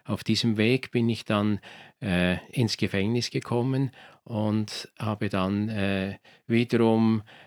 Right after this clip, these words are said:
äh, rund siebzehn Jahre im Gefängnis gearbeitet,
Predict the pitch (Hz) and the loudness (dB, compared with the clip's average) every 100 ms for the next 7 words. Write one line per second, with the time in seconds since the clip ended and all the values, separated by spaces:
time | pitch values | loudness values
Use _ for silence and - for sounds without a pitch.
0 | _ 110 98 95 98 107 104 120 117 - | _ -2 0 0 0 0 2 2 0 -2
1 | - 120 - 117 107 95 92 104 117 107 | -2 -2 -2 0 2 2 2 0 0 -2
2 | 101 - 120 113 101 95 98 113 104 - | -4 -6 -4 -2 -2 -2 0 0 0 -2
3 | - 104 - 92 85 101 104 104 101 104 | -6 -8 -4 -2 -2 -2 -2 -2 -4 -6
4 | - | -6